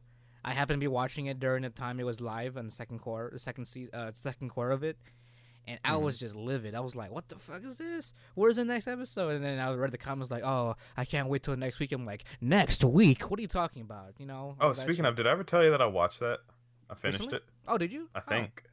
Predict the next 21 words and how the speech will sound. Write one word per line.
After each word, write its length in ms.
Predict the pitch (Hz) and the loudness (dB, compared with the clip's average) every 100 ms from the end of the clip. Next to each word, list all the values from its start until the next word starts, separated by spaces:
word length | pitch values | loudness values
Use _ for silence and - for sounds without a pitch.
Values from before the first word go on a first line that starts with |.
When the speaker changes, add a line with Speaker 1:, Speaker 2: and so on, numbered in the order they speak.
| _ - | _ -8
Speaker 2:
I, 80 | 98 - - | -8 -8 -4
I, 100 | 117 117 - | -2 -2 -4
Speaker 1:
Do 60 | 127 | -8
you? 160 | 185 262 | -4 2
Speaker 2:
I 100 | 156 | 2
have 220 | 170 240 | 4 4
a 80 | 208 | 4
memory 440 | 170 175 196 196 | 4 4 4 6
of 160 | 160 131 | 6 4
watching 480 | 131 135 147 165 160 | 4 6 6 2 -2
it 180 | 165 - _ _ _ _ _ _ _ _ _ _ | -4 -6 _ _ _ _ _ _ _ _ _ _
and 760 | 131 127 123 120 117 117 113 110 | -4 -2 0 2 0 -2 -6 4
going 380 | 123 131 127 120 | 6 8 6 0
pretty, 280 | - 143 135 | 0 2 2
getting 320 | 117 131 117 | 0 0 0
pretty 300 | - 165 151 | -2 0 0
far 420 | - - 123 110 | -2 2 6 6
into 320 | 98 90 92 85 | 2 -4 -6 -4
it, 160 | - _ _ _ | -6 _ _ _
but 100 | |
I 20 | 98 | 0